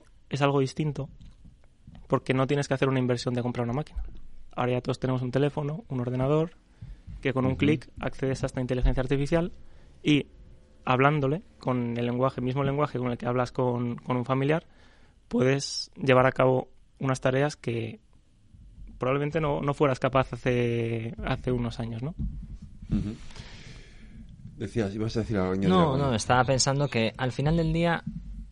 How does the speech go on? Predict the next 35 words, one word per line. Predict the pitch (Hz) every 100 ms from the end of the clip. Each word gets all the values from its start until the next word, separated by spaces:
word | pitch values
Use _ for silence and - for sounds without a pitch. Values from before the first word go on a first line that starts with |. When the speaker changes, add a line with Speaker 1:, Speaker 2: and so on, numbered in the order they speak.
| - -
Speaker 3:
algo | 135 151 156
que | - 127
quizá | 120 123 - 131 135 - -
se | - 123
puede | 127 127
echar | 131 123
de | 123
menos | 123 120
del | 110 104
campo | 113 113 107 107
de | 101
la | 95
inteligencia | 92 104 101 107
artificial | 104 104 98 104 101
en | 98
general | 98 101 104 -
es | 110 - - - - - - -
la | 117
ausencia | 113 - 127 147
de | 117
un | 113
código | 120 110 110
deontológico, | 95 92 90 87 82 87
¿no? | 90 - - - - - -
O |
sea, | 120
así | 113 135
como | 147 143 127
en |
otros | 131 135 135 120
campos, | - 127 123 107 104
como | 101
el | 92
periodismo, | 95 95 98 110 - 101
etcétera, | - 107 98 95 98